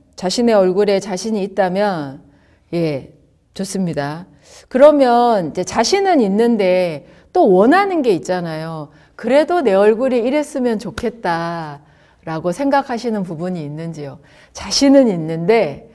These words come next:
그래도 내 얼굴이 이러이러했으면 좋겠다라고 혹시 생각하시는 게 있으면 댓글 올려주시기 바랍니다. 예,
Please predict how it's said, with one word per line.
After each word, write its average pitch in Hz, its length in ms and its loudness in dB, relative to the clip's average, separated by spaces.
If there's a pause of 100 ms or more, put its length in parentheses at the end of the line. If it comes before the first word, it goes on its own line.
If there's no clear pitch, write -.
(220)
그래도 254 420 0
내 202 140 4
얼굴이 202 540 4
이러이러했으면 214 840 -2
좋겠다라고 170 1300 -6 (260)
혹시 190 180 -8
생각하시는 277 680 2
게 180 100 0
있으면 165 540 -6
댓글 180 280 -6
올려주시기 160 600 -4
바랍니다. - 580 -18 (800)
예, 139 320 -12